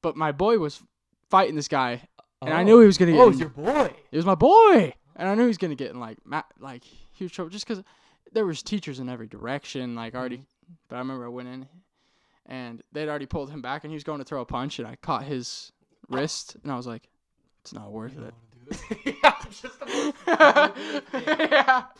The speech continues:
Speaker 2: Don't wanna do this.
Speaker 1: <laughs> No.
Speaker 2: That's the most freaking middle school, high school
Speaker 1: <laughs>
Speaker 2: movie.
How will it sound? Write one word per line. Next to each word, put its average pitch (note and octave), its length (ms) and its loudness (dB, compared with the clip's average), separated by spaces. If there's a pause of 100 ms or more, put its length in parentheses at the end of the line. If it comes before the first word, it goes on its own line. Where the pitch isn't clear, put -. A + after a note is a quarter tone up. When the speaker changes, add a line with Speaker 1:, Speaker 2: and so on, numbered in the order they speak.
(1040)
Speaker 2:
Don't C3 180 -20
wanna C3 180 -20
do C#3+ 340 -18
this. E3 180 -14
Speaker 1:
<laughs> - 20 -16
No. D#3+ 160 -16 (220)
Speaker 2:
That's G#3 200 -20
the F3+ 100 -18
most E3 260 -16 (220)
freaking D#3 360 -12
middle C#3 260 -8
school, D3 320 -10 (360)
high C#3+ 160 6
school D#3+ 320 0
Speaker 1:
<laughs> C#3+ 60 -10
Speaker 2:
movie. C3+ 380 -12